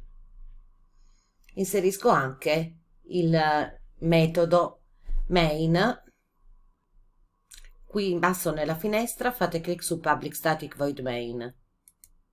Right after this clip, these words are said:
e poi finish. Dunque ho sei blocchi da codificare, quindi inserisco come commenti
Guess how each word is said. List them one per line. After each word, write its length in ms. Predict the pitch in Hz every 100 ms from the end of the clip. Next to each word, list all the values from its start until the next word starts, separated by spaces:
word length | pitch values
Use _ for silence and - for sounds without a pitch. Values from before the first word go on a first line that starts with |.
| _ _ _ - _ _ _ -
e 120 | 180
poi 160 | 180 190
finish. 600 | 147 131 123 - - - _ - _ _ _ - - - - - - _ - - - _ _ - - _ _ _ _ _ _ - - - - - - _ - - - _ _ _ _ _ _ _ - - -
Dunque 420 | - 214 - 160 -
ho 400 | 226 170 - - - -
sei 400 | - - 240 254
blocchi 360 | 185 180 180 -
da 120 | 165
codificare, 920 | 165 139 131 143 - 131 117 123 127 _
quindi 580 | - 180 170 170 240 - _ _ _ _ _ _ _ _ _ _ _ - -
inserisco 1000 | - 220 - 220 151 135 - - 202 220
come 340 | - 170 151 143
commenti 920 | 202 180 135 127 127 - 208 214